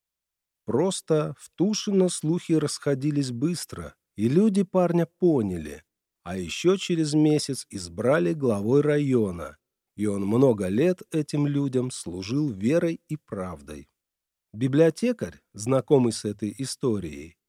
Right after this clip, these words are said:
поведал Николаю Афанасьевичу, что его судьба удивительно похожа на сюжет книги, Марио Пьюза, "Крестный отец".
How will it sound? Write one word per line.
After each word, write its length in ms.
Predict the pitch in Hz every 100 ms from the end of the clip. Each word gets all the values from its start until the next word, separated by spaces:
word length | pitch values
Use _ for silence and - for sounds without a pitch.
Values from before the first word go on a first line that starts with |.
| -
поведал 480 | 113 143 180 156
Николаю 600 | 151 147 147 143 143 131
Афанасьевичу, 1000 | 123 - 135 196 226 - 107 76 - 76
что 280 | - - 135
его 180 | 135 147
судьба 480 | - 156 143 175 170
удивительно 680 | 120 107 131 190 185 160 151
похожа 580 | - 127 - 151 123 120
на 140 | 123
сюжет 500 | - 139 127 127 98
книги, 640 | - 156 196 196 131 76 - _ _ 101
Марио 500 | 113 165 170 170 165
Пьюза, 680 | - - 165 147 110 87 69 - _
"Крестный 600 | 120 123 151 - 151 147
отец". 760 | 139 139 - 113 80 - -